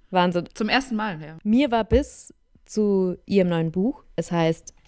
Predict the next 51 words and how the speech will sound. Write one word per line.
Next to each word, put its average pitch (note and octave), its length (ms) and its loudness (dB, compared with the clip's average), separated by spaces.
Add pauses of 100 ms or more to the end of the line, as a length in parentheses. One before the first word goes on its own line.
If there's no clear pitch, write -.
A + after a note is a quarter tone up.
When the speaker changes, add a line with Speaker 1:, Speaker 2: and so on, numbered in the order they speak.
Speaker 1:
Fame A3+ 220 2
Sick, A3+ 240 2
a - 60 0
Memoir, F#3 480 0
nicht F#3 180 -2
bewusst, F#3+ 500 -4
dass F3+ 160 0
es - 120 -10
sechs F#3 220 0
Staffeln F3 340 -2
Girls E3+ 320 0
gibt. - 180 -4
Anscheinend F3+ 320 2
hab F3 60 0
ich's, F3+ 160 0
glaub, E3+ 240 0
nie F#3+ 160 4
bis A3+ 180 2
zum G#3 140 -2
Ende G#3+ 180 2
geguckt. - 480 -8
Speaker 2:
Mir F3 180 0
war's F#3+ 160 0
auch B3 160 2
nicht C#4+ 160 0
bewusst. F#3 460 0 (140)
<laughs> - 260 -2 (320)
Ich A3 120 -2
hab B3 140 2
Speaker 1:
<laughs> - 0 -
Speaker 2:
während A#3+ 240 2
dem A#3 140 -4
Gucken, C4+ 400 -2
ich A3 120 -6
da-, A3+ 180 2
also G#3 120 -2
ich G#3 100 -4
hab A#3+ 120 -4
einfach A3 260 -6
angefangen G#3+ 400 -4
zu - 80 -10
gucken B3+ 320 -6
und F#3 160 -4
dachte G3+ 280 -2
nach F3+ 140 -2
Staffel F3 280 -4
drei, F3 340 0
okay, F3+ 200 -2
das F3+ 120 -4
ist - 140 -8
jetzt, F#3 200 -6